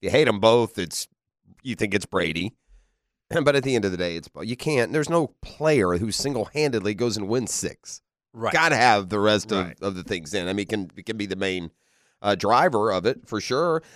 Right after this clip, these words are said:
Speaker 1: Like, even the Chiefs and Mahomes' greatness. Credit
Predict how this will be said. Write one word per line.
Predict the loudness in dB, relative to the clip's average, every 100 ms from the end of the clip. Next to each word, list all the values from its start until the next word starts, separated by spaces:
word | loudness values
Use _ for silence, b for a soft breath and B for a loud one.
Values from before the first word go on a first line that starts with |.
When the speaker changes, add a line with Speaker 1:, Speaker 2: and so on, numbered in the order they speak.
| b
Speaker 1:
Like, | -8 -6
even | 0 0 2 0 -4
the | -8
Chiefs | -4 0 2 0 0 -2
and | 0
Mahomes' | 2 2 0 -2
greatness. | 0 0 0 -4 -4 -8 -14 _ _ _ _ _ _ _ _ _ _
Credit | 2